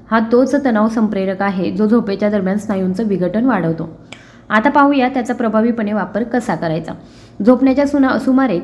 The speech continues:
तीस मिनिटे अगोदर एक चमचा बदामाचे बटर खा. तुम्ही ते थेट खाऊ शकता किंवा होल ग्रेन टोस्ट, सफरचंदाचे काप किंवा ओट्स आधारित क्रॅकर्सवर पसरवू शकता. नैसर्गिक बदा-,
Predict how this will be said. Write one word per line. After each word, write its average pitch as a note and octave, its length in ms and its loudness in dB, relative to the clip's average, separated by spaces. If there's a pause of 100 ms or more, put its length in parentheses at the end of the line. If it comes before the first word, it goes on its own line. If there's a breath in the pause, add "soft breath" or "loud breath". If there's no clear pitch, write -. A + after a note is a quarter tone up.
तीस C4 240 0
मिनिटे B3 260 2
अगोदर A3 440 0 (440 loud breath)
एक B3+ 280 -2
चमचा F#3+ 520 0
बदामाचे G3 480 0
बटर F#3+ 280 0
खा. F3 220 -4 (540 loud breath)
तुम्ही C#4 200 4
ते D#4 160 2
थेट C#4+ 220 0
खाऊ A#3+ 220 2
शकता A3 400 -2
किंवा G#3+ 360 0
होल A3 260 0
ग्रेन A3+ 280 0
टोस्ट, A3+ 300 -2
सफरचंदाचे G#3+ 580 0
काप G#3+ 320 -2
किंवा A#3 260 2 (340 loud breath)
ओट्स C4 280 4
आधारित C4 340 2 (100)
क्रॅकर्सवर A#3 720 -2
पसरवू G3 540 -2
शकता. F3 340 -6 (460 loud breath)
नैसर्गिक A3+ 480 2
बदा-, A3+ 360 2